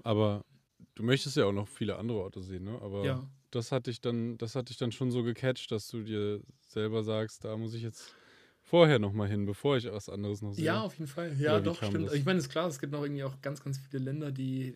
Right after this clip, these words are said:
Speaker 2: ich selber auch super spannend finde, die man noch bereisen kann. Und die habe ich jetzt aber doch eher, eher erstmal hinten angestellt und gesagt, so, nee, komm, ich fahr jetzt eben noch mal nach Uganda. Gut, man weiß natürlich auch nicht, wie lange, äh,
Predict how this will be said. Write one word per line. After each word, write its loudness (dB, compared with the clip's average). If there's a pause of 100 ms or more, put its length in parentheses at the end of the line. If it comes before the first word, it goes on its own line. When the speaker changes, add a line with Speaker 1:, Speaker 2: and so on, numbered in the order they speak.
(140)
Speaker 2:
ich -16
selber -4
auch -10
super -10
spannend -8
finde, -6
die -4
man -2
noch -6
bereisen -8
kann. -6 (160)
Und -10 (1080)
die -6
habe -6
ich -8
jetzt -8
aber -8
doch -6
eher, -6 (100)
eher -6
erstmal -6 (260)
hinten -6
angestellt -6
und -8
gesagt, -8
so, -8
nee, -2
komm, -6
ich -10 (100)
fahr -4
jetzt -4
eben -6
noch -4
mal -2
nach -10
Uganda. -4 (260)
Gut, -2
man 2
weiß 2
natürlich -4
auch -8
nicht, -6
wie -2
lange, -4
äh, -8